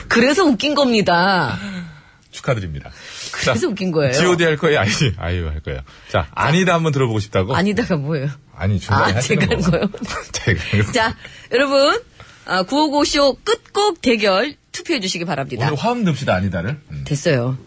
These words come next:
Speaker 1: 지오디의 프라이데이 나잇을 듣고 싶다 하시는 분께서는 지오디. 아니다.
Speaker 2: 아니다.
Speaker 1: 나는 아이유의 금요일에 만나요를 끝곡으로 듣고 싶다 하시는 분께서는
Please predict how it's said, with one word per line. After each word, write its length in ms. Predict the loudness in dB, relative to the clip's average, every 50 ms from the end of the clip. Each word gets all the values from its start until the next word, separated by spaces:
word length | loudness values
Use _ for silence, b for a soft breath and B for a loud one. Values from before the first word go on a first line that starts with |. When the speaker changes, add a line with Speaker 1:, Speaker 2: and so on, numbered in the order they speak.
| -12 -8
Speaker 1:
지오디의 1080 | -4 0 2 2 4 4 4 4 2 2 2 4 4 4 4 4 4 4 4 2 0 -2 -8 -10
프라이데이 840 | -4 0 2 2 2 2 2 0 -2 -2 0 0 0 2 2 2 2
나잇을 720 | 2 2 2 2 0 0 0 0 -2 -2 0 0 0 0 -2
듣고 180 | -2 0 0
싶다 260 | 0 0 0 0 0
하시는 200 | 0 0 0 -2 -4
분께서는 480 | -2 -2 -2 0 0 0 0 0 0 -4 _ _ _ _
지오디. 640 | -6 -2 2 4 4 4 4 2 0 -2 -4 -6 _ _ _ _ _ b b b b b b b b b b b b
아니다. 340 | -2 2 4 4 4 6 4 4 4 2 0
Speaker 2:
아니다. 240 | -4 -6 -8 -8 -10 _ _ _ _ b b b b b b b b b b -6
Speaker 1:
나는 300 | -2 0 0 0 0 -2 -4
아이유의 680 | -4 -2 0 2 4 4 4 4 4 4 4 2 2 0
금요일에 580 | 0 0 2 4 6 6 6 4 4 4 2 2
만나요를 760 | 2 2 2 2 2 2 2 2 2 2 2 2 0 -2 -4
끝곡으로 380 | -6 -6 -4 0 0 0 0 0
듣고 160 | 0 -2 -2
싶다 240 | -2 -2 0 0 0
하시는 200 | 0 0 -2 -2
분께서는 440 | -2 -2 -2 -2 0 0 0 0 -2